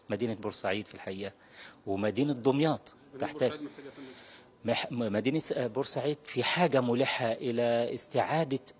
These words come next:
Speaker 1: آه، المصدر الأساسي ل-، آه، للرزق لكثير من
Speaker 2: قانون
Speaker 1: العائلات.
Speaker 2: خاص ببورسعيد؟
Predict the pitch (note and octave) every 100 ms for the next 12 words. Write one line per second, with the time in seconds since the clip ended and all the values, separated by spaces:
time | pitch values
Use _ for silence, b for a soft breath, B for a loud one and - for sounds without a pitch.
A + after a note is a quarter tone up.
0 | - A2+ A2+ G#2 A2+ D3 - B2 A#2+ A#2
1 | A#2 C#3+ C#3 - G2+ G2+ - - G2+ G#2+
2 | G#2 G2 F#2+ G2 F#2 F2+ F2+ F2+ A#2 A#2
3 | A#2 - G#2 F#2+ E2+ A2 - A#2+ G2+ F#2+
4 | F2 E2+ F#2 F#2 G#2 - C#3 C#3+ D3+